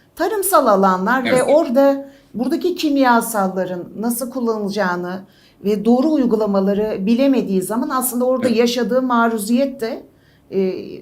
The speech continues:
Speaker 1: bir şekilde iş güvenliği ile ilgili aslında uygunsuzluk anlamına da geliyor. Bu da
Speaker 2: Evet.
Speaker 1: tartışmalı bir konu.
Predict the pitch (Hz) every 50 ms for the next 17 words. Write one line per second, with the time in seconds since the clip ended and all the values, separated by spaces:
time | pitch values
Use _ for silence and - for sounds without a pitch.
0 | - - - - _ _ _ _ - 302 359 - - - 254 - 208 220 214 -
1 | 320 339 339 - 311 302 - - 277 269 269 262 262 247 247 262 269 247 233 214
2 | 214 196 202 233 254 415 311 269 262 262 - 254 254 269 320 330 302 262 262 302
3 | 330 339 311 370 349 370 359 339 277 311 - 302 262 247 240 240 240 233 247 269
4 | 220 202 165 175 175 165 180 180 170 180 175 180 233 269 247 226 220 208 190 185
5 | 185 190 190 - - 180 175 175 180 180 185 185 - 202 196 254 277